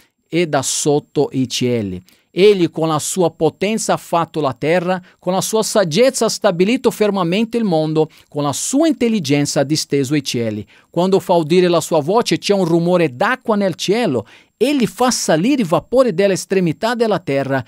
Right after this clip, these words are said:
e fa guizzare i lampi per la gioia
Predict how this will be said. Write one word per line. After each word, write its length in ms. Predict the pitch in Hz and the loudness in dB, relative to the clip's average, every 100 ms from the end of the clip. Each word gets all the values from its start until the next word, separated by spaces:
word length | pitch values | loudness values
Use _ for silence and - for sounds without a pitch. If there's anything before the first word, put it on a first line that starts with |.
| - - | -12 -8
e 80 | 151 | -2
fa 220 | 208 196 | 0 0
guizzare 640 | 185 196 - 226 208 175 | 2 0 0 0 2 2
i 60 | 156 | 2
lampi 500 | 185 226 220 220 185 | 2 0 -2 -4 0
per 200 | 190 175 | 0 2
la 180 | 151 | -2
gioia 580 | 113 147 151 156 147 147 | 0 0 2 2 0 -2